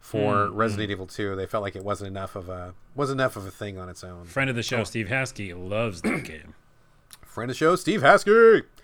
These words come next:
Speaker 1: Uh, all right, next one comes from John Cheatham. Uh, also, a special shout out to John Cheatham because he helped me put together,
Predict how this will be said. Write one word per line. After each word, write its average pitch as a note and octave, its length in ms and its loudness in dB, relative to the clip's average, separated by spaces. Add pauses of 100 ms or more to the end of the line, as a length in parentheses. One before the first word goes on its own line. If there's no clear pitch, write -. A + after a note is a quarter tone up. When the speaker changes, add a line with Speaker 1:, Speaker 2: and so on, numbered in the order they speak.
(580)
Speaker 1:
Uh, A2+ 40 -4
all C3 400 4
right, D3 120 6
next D3 160 -2
one D#3+ 120 -2
comes D#3+ 180 -2
from A#2 200 -6
John C3 440 -2
Cheatham. A3 480 -2 (340)
Uh, C3 160 0
also, C#3+ 260 -4
a C3 40 -4
special C#3 540 -6
shout F#3+ 260 -2
out D#3 120 0
to A2+ 60 -8
John G#2+ 260 -4
Cheatham G#2 280 -10
because G#2+ 240 -12
he A#2+ 120 -10
helped C#3+ 260 -4
me A#2 140 -12
put A#2 200 -10
together, A#2 460 -8